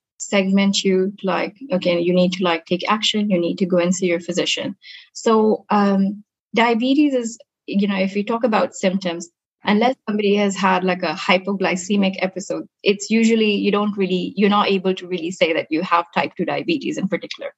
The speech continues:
But so, and that's why it becomes even more dangerous, right? It's like a silent threat that always lives with you. So what we've done is you have, like, parameters,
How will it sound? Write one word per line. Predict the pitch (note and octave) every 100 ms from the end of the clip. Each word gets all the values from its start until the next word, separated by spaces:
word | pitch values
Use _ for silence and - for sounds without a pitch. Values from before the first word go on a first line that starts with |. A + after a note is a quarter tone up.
| _ _ -
But | F#3+ F#3+ F#3 -
so, | A#3+ G#3 - -
and | G#3+ G#3+
that's | A#3 -
why | G#3+
it | F#3+
becomes | G3 G3+ G3
even | F#3+
more | F#3 F3 E3
dangerous, | C#3 C#3 C3 - -
right? | E3+ D3+
It's | - -
like | E3+ F3
a |
silent | F#3 D#3+ D3 D3+ F#3 - -
threat | E3 - _
that | E3
always | E3+ F3 E3+ E3
lives | D#3+ -
with | D#3+
you. | - - _ - - - -
So | - A3+ G#3+ G3+ -
what | G3 A3+ A3+
we've | A#3+ C4+
done | G#3 G3 G3+
is | - F3 F3 F3+ F3+
you | F#3
have, | F#3+ F#3+ F#3+
like, | F3 - _ _ G#3
parameters, | F3+ F3 E3 E3 F#3+